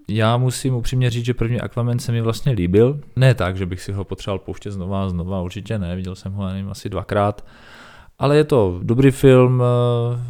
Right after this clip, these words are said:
na to, že to je vlastně jako z D C čka, tak je velmi dobrý. A je to, je jeden z těch světlých bodů toho Snyderova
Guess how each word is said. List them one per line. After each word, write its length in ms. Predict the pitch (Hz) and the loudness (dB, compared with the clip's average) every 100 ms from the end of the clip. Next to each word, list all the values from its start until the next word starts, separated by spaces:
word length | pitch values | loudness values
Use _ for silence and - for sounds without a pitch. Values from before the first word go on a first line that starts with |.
| 113 | -8
na 180 | 113 110 | -4 -4
to, 140 | - | -4
že 140 | 110 | -4
to 140 | 107 117 | -2 0
je 100 | 113 | 2
vlastně 280 | 107 - 117 | 0 -2 -4
jako 200 | 110 117 | -2 -4
z 60 | |
D 140 | 107 101 | -4 -8
C 160 | - | -10
čka, 240 | - - 110 | -10 -6 -2
tak 160 | 110 | -2
je 80 | 110 | 0
velmi 300 | 95 95 107 | 2 4 4
dobrý. 440 | 113 110 113 113 - _ _ _ _ _ | 4 4 4 2 -4 _ _ _ _ _
A 420 | 98 101 101 101 - | -6 -4 -4 -6 -10
je 140 | - | -12
to, 320 | 101 110 110 104 | -8 -4 -2 -2
je 420 | 98 101 92 - | -4 -4 -4 -2
jeden 280 | 101 101 110 | 0 2 2
z 60 | 104 | 0
těch 160 | 113 | -4
světlých 380 | - 107 110 107 | -4 -6 -4 -4
bodů 480 | 98 101 104 104 104 | 0 0 0 0 -2
toho 560 | - 101 101 101 101 104 - _ | -2 0 2 2 2 -2 -12 _
Snyderova 800 | - 98 95 104 104 101 98 | -10 -8 -6 -4 -2 -2 -4